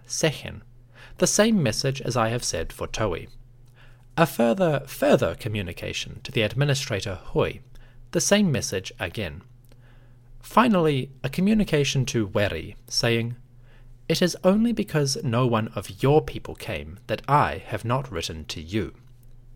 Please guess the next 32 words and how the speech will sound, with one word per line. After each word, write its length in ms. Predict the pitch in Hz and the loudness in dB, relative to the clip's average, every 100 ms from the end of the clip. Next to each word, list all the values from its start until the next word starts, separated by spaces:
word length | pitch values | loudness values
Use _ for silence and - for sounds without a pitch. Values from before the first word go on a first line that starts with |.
| - - | -14 -6
End 200 | 101 - | -6 -6
quote. 280 | - - - - - - - - - - - - - - - - - - 151 | -14 -14 -18 -18 -20 -20 -20 -20 -16 -14 -14 -18 -20 -18 -20 -20 -20 4 6
Basically, 560 | 156 - - 95 95 - - | 6 4 0 -4 -4 -10 -6
the 80 | 110 | 4
man 280 | 139 143 135 | 4 4 4
sounds 280 | 127 117 | 4 4
a 60 | 107 | 2
little 220 | 101 98 | 0 -2
bit 180 | 95 90 | -2 -2
frustrated. 680 | - 85 - - - - - - - - | -2 -4 -4 -8 -12 -14 -14 -18 -20 -2
No 200 | 113 143 | 2 2
communication 880 | - 135 113 107 87 82 - 127 143 | 2 2 2 0 -4 -4 -4 -6 -6
from 260 | - 101 | -4 -2
his 140 | 107 - | -2 -2
family 440 | 90 85 85 104 | -4 -4 -6 -6
or 220 | - 113 | -2 0
even 240 | 139 143 143 | 0 0 0
some 220 | 135 139 | 2 2
of 100 | 139 | 0
his 140 | 151 | -2
friends. 540 | - 170 143 - - - - - - | -2 -2 -4 -8 -16 -16 -20 -14 -6
A 60 | |
sense 300 | - 208 196 | 0 2 2
of 100 | 180 | 2
isolation, 800 | - 151 - 123 123 - - 82 | 2 0 0 0 0 -2 -6 -12
of 140 | 92 - | -8 -4
silence 540 | - 165 160 82 - | 4 4 4 0 -6
perhaps, 560 | - 101 - - - - - - | -8 -8 -10 -12 -14 -14 -18 -10
weighing 320 | 113 127 151 151 | 0 2 4 2
on 180 | - 104 | -2 -4
his 140 | 107 | -4
shoulders 600 | - 95 101 127 143 - | -2 -2 -2 -4 -4 -6